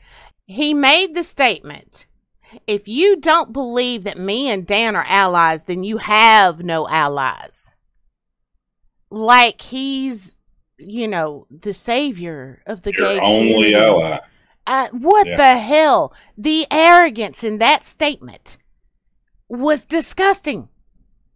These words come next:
Speaker 2: Yeah.
Speaker 1: But it just amazes me that this man thinks so highly of himself. And another thing, Ethan, you, you want to throw out terms about the gay community as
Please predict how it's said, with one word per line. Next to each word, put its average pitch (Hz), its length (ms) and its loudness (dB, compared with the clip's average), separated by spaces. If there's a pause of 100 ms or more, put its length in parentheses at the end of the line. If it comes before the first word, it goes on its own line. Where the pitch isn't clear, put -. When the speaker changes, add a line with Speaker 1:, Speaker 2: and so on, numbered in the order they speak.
(120)
Speaker 2:
Yeah. 82 280 -10 (760)
Speaker 1:
But 226 240 -4
it 254 160 -4
just 285 200 -6
amazes 254 720 -4
me 180 420 -10
that 190 260 -6
this 220 200 -8
man 214 260 -6
thinks - 360 -8
so 285 280 -2
highly 233 400 -2
of 185 140 -10
himself. 165 580 -10 (1120)
And 294 160 -2
another 294 360 0
thing, 240 260 -4
Ethan, 190 460 -10
you, 240 340 -10
you 247 200 -10
want 269 240 -8
to 254 140 -12
throw 247 300 -4
out 226 320 0
terms 233 640 -6
about 196 440 -4
the 185 80 -10
gay 196 420 -4
community 180 720 -10
as 175 420 -8